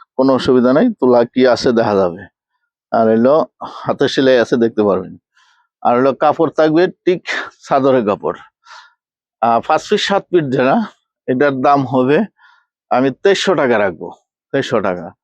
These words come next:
চার ফিট, সাত ফিট যেটা, এটার দাম রাখবো আঠারোশো টাকা। অরিজিনালি এই তুলা দিয়া এরকম মোটা কইরা বানাই দিব। যদি কারো, আহ, পাইকারিও নিতে চান, মানে আর দোকানে অনেক এ আছেন আমার ব্যবসায়িক ভাই,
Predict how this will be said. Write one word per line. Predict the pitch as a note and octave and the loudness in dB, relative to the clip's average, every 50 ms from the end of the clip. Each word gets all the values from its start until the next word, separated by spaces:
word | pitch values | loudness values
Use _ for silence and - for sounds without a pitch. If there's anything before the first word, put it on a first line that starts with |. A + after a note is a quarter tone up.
| _ _ _ _ _ _ _ _ | _ _ _ _ _ _ _ _
চার | - E3 D#3+ E3 | -2 -2 -2 0
ফিট, | D3 F#3 G3+ F#3 | 0 -2 -2 -2
সাত | - - G3 E3+ | -2 -2 -2 -2
ফিট | - _ E3 D#3 C3+ | -2 _ -2 -2 0
যেটা, | A2+ C3 C3+ B2+ C#3 D#3+ G#3 G#3 - _ _ _ _ _ _ _ - | 0 0 2 2 2 0 -2 -4 -8 _ _ _ _ _ _ _ -8
এটার | - D3 D#3 D#3 C#3+ C#3 | -2 0 0 0 2 2
দাম | D#3 D#3 D3+ D3+ | 0 0 2 2
রাখবো | D3+ D3+ D3 C3+ C#3+ E3+ F3 F3+ - - | 2 2 0 0 0 0 0 0 0 0
আঠারোশো | C3+ C#3 E3+ D#3+ C#3+ C3 - C#3+ B2 | -2 -2 0 -2 -2 -2 -2 -4 -2
টাকা। | G2 G2+ F2 E2+ E2 E2 - _ _ _ _ _ _ | -2 -2 -2 -2 -4 -6 -10 _ _ _ _ _ _
অরিজিনালি | - D3 D#3+ D3+ D#3+ F3+ F3 F3 F3 E3+ E3+ | -2 0 0 0 0 0 2 2 4 4 4
এই | E3+ D#3+ | 2 2
তুলা | D3 - D#3+ D#3+ D#3 D3+ | 0 0 2 2 2 2
দিয়া | D3+ D3+ F#3 A#3+ C#4 - - - - | 2 2 2 2 2 0 -2 -2 0
এরকম | D#3 D3+ C#3+ B2+ - D3 D3 | 2 2 2 2 0 -2 0
মোটা | D3 D3 B2+ - D3+ | 0 -2 0 0 -2
কইরা | C3+ C3 C#3 C#3+ D3+ B3+ C4 A#3+ - - _ _ _ _ _ _ | 0 0 0 0 2 2 0 0 -4 -8 _ _ _ _ _ _
বানাই | A2 A#2+ - B2 A2 G#2 | 0 0 2 2 0 -2
দিব। | F#2+ G2 F#2 E2 - - _ _ _ _ _ A2+ A#2 | -4 -4 -6 -6 -8 -12 _ _ _ _ _ -6 -6
যদি | B2 B2 C#3+ C#3 | -2 -2 -2 -2
কারো, | - D3 C#3 D3 D#3 E3+ A3 A#3+ A3+ G#3+ - _ _ _ _ _ _ _ _ _ _ _ - | 0 0 2 4 4 4 4 2 0 -2 -8 _ _ _ _ _ _ _ _ _ _ _ 0
আহ, | A#2+ A2+ A2+ G#2+ | 2 2 2 0
পাইকারিও | - D3+ D3+ D3 C#3 E3 E3 E3+ F3+ F#3 G3 F#3 F3+ | 0 -2 -2 0 0 2 2 4 4 4 4 2 2
নিতে | F3+ F#3+ F3 D3 F3 D#3+ | 0 -2 -2 -2 -2 -4
চান, | - - F3+ E3 - G#3+ G3+ - _ _ _ _ _ | -2 0 0 0 0 0 -4 -8 _ _ _ _ _
মানে | B2 B2+ C3+ C#3+ D3 D3 | -4 -2 0 0 2 2
আর | C#3+ C#3 | 2 2
দোকানে | B2+ C#3 C#3 C#3 C#3+ C#3+ C#3+ C#3 - - | 2 0 2 2 2 2 0 0 0 0
অনেক | C3+ C#3+ D#3 D3+ C#3+ - _ | 0 0 0 -2 -4 -8 _
এ | - D#3 D3+ | -2 0 0
আছেন | C#3+ C3+ - - D3+ C#3 | 0 0 0 -2 -2 0
আমার | C3 C3 C3 B2+ | 0 0 0 0
ব্যবসায়িক | A#2+ A#2 A#2 - - C3+ C#3 B2 A2 | 0 -2 -4 -2 -2 -2 0 0 0
ভাই, | B2 C#3 | 0 0